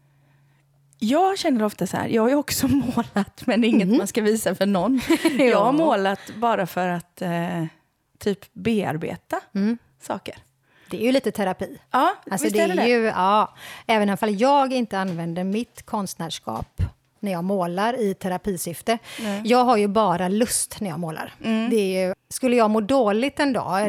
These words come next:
Speaker 1: Mm.
Speaker 2: känna att jag är tyngd över någonting, så är det inte stafflit jag går till. Då har jag ingen lust att måla.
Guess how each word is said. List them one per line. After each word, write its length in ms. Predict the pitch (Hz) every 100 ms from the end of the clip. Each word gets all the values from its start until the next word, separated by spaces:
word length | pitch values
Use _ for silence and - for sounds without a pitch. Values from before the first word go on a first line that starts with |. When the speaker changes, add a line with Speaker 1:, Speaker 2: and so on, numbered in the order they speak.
| 233
Speaker 1:
Mm. 40 | 233
Speaker 2:
känna 160 | 247 180
att 80 | 170
jag 60 |
är 40 | 175
tyngd 440 | - 277 269 247
över 140 | 202 196
någonting, 380 | 160 160 175
så 140 | - 202
är 160 | 180
det 60 | 175
inte 540 | 180 - - 160 156 156 _ - - - -
stafflit 640 | - 175 - 220 185 -
jag 120 | 175
går 120 | 170
till. 240 | 226 247 202 -
Då 140 | 214
har 120 | 220 233
jag 100 | 240
ingen 240 | 214 196
lust 300 | 247 - -
att 60 | 208
måla. 260 | 185 -